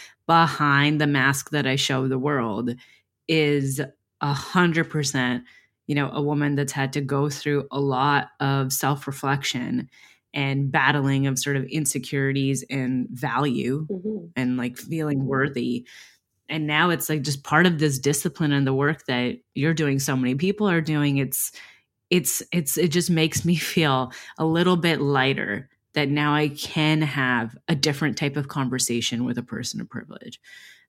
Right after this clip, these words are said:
Speaker 1: Um, and I can carry labor and have it maybe be productive for the first time in my life, if that makes sense.
Speaker 2: Yeah,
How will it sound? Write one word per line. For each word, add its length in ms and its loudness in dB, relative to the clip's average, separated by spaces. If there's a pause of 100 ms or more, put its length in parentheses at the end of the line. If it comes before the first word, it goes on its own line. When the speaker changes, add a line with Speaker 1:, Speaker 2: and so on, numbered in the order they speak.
Speaker 1:
Um, 500 -4 (640)
and 160 -2
I 120 2
can 640 0
carry 560 0
labor 560 2
and 180 4
have 300 0
it 120 0
maybe 280 2
be 180 0
productive 640 -4
for 140 -6
the 100 -4
first 340 -6
time 200 -4
in 100 -4
my 180 -4
life, 300 -14
if 80 -10
that 180 -8
makes 220 -10
sense. 420 -10
Speaker 2:
Yeah, 180 -14